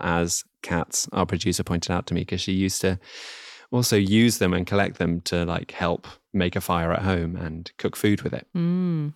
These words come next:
Speaker 1: But hopefully with the help of these goats and sheep, the fires will become less dangerous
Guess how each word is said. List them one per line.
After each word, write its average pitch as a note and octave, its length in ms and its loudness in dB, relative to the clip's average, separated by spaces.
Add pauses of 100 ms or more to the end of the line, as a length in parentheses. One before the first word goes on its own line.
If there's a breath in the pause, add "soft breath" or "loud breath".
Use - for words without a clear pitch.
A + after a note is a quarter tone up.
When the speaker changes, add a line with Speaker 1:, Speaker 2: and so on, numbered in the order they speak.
Speaker 1:
But B2 240 6
hopefully D3+ 500 6
with D3+ 120 6
the C3+ 80 6
help C#3 240 6
of B2+ 100 2
these A#2+ 360 4 (180)
goats A#2+ 500 6 (100)
and G#2 280 6
sheep, F2 420 2 (100)
the F#2 440 4
fires G2 520 6
will F#2+ 120 4
become F#2+ 340 4 (160)
less D3 240 6
dangerous C#3 560 4